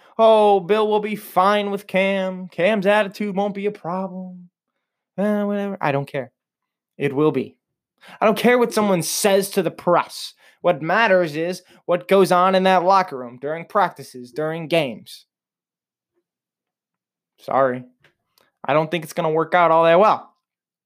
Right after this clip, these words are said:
Bruce Arians, on the other hand, is gonna get a quarterback that is primed.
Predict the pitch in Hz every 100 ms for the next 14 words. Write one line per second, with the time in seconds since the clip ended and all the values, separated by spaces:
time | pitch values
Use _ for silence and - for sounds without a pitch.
0 | _ _ _ _ _ _ _ _ 180 208
1 | 208 240 269 214 190 190 185 185 180 185
2 | 208 226 202 202 185 170 180 160 175 196
3 | 185 151 170 175 175 147 131 127 120 _
4 | - 131 147 180 180 175 156 143 131 120